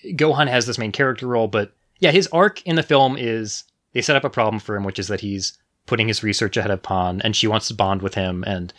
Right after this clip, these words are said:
the way she wants to do that is by seeing him fight, 'cause that's what she's interested in. So there is this perfect setup for a pay-up, or setup for a payoff, which would be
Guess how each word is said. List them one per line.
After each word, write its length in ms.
the 80
way 140
she 140
wants 240
to 80
do 60
that 140
is 100
by 120
seeing 300
him 120
fight, 600
'cause 140
that's 180
what 120
she's 200
interested 460
in. 240
So 160
there 80
is 160
this 120
perfect 360
setup 280
for 200
a 40
pay-up, 440
or 140
setup 340
for 160
a 60
payoff, 400
which 180
would 120
be 340